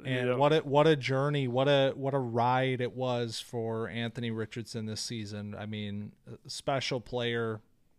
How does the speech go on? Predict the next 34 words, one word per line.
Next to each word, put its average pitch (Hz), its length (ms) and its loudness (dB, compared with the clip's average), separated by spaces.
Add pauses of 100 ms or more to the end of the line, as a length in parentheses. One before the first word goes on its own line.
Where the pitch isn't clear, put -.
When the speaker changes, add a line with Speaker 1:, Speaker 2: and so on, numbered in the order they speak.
(120)
Speaker 1:
Uh, 107 400 -4
hope 127 420 -4
that, 113 380 -4
you 131 100 -6
know, 98 260 -6 (160)
e-, 123 60 -8 (140)
ev-, 156 240 -2
everything 151 480 0
turns 139 400 -2
out 127 180 2
well 113 240 0
for 117 160 -10
him 113 200 -4
in 107 60 -6
the 107 120 -8
N 107 120 -8
F 104 140 -10
L 104 200 -4
because 107 400 -10
the 127 140 -2
N 139 120 2
F - 120 -2
L 135 140 4
will 123 140 -2
be 117 280 -2 (400)
a 135 80 -2
much 139 300 0
more 135 180 2
exciting 123 600 0
product 104 560 -4
if 107 180 -10
that 104 220 -4
happens. 98 640 -8 (760)
Um, 101 600 -6